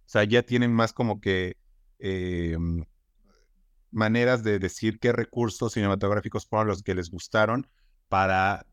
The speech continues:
determinar si una película sí les gustó o no les gustó, ¿no? Entonces también eso es lo que, lo que, lo que me gusta hacer en estos sentidos para que los que nos escuchen,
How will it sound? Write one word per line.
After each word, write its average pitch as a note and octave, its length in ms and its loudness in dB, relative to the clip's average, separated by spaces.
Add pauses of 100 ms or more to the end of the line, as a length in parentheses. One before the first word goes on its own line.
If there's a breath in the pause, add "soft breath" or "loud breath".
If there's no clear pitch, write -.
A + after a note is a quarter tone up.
(160)
determinar G#2 560 0
si - 120 -6
una A2 140 2
película G2 340 -2
sí - 100 -4
les G2 160 -2
gustó - 300 -6
o A2 100 -2
no A#2+ 240 2
les D#3 200 -2
gustó, F#2 560 -2
¿no? A#2 240 -2 (320)
Entonces G#2+ 280 -2
también A2 260 4
eso A2+ 120 2
es A2 60 -2
lo G2+ 120 0
que, F2+ 300 -2
lo E2+ 120 -6
que, F2+ 220 -8
lo F#2 120 -6
que F#2+ 100 -4
me F#2 80 0
gusta F#2 260 -4
hacer G#2 160 2
en G2 120 2
estos - 200 -8
sentidos F#2 380 -2
para D#2+ 220 -4
que - 120 -10
los E2+ 160 -4
que - 80 -6
nos F2 140 0
escuchen, G2+ 540 -2